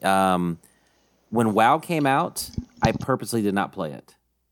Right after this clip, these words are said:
for two reasons. Number one, I have a very obsessive, compulsive, and addictive personality, and I knew what was gonna happen if I started playing WoW. I would never be able to put it down. I mean, I, EverQuest had been around and stuff like that,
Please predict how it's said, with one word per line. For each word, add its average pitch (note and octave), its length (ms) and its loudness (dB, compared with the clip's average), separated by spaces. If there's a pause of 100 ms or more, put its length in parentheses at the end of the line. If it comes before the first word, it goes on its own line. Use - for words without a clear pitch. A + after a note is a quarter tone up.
for A2 140 -2
two B2 260 0
reasons. E2+ 500 -4
Number A2+ 200 0
one, A2+ 200 0
I G2 80 2
have G2+ 160 -2
a G2 60 -4
very G2+ 240 0
obsessive, G2+ 640 -2
compulsive, F#2 720 -4 (540)
and A2 100 -2
addictive F#2+ 440 -4
personality, G2 920 -2 (420)
and A#2+ 160 0
I C3 140 2
knew B2 400 4
what G#2+ 220 0
was F#2+ 120 -6
gonna G2 160 0
happen G#2 360 -2
if F2 120 -6
I F2+ 80 0
started E2+ 220 -2
playing E2+ 240 -4
WoW. G2 240 0
I E2 100 -2
would E2 140 -4
never F#2 340 -2
be F2+ 120 0
able D#2+ 120 -4
to D#2+ 40 -10
put F2 160 -8
it D#2+ 80 -10
down. F2 340 -8
I G2 80 -4
mean, G2 140 -2
I, F#2 160 -4 (220)
EverQuest A#2+ 480 -2
had G#2+ 80 -4
been G#2+ 120 -2
around G2+ 340 2
and F2 100 -4
stuff F#2 220 -2
like E2 160 -4
that, E2+ 300 -2